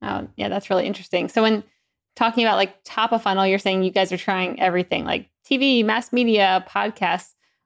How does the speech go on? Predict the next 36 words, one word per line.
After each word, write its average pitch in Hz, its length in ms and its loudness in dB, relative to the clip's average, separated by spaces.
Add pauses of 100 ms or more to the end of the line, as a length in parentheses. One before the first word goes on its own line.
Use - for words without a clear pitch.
(100)
What 214 160 2
are 226 60 4
you 214 360 4
exploring 190 560 0
there? 185 420 2
And 185 100 -4
how 185 220 -2
do 196 80 2
you 196 120 0
view 185 140 0
things 175 320 -4
like, 170 360 0
you 175 100 -6
know, 160 240 -8
T 202 240 0
V 185 300 4
versus, 175 680 0 (220)
like, - 220 -14
podcasting, 175 560 -4
which 175 200 -8
everyone 196 320 2
is 208 120 0
seeming 196 320 2
to 190 80 0
try 196 160 0
and 185 120 0
lean 196 160 4
into 185 200 2
that 175 200 2
now? 180 400 2
Like, 180 160 -4 (140)
what 190 100 -2
are 180 40 4
you 190 140 0
guys 175 220 -2
seeing, 175 420 -4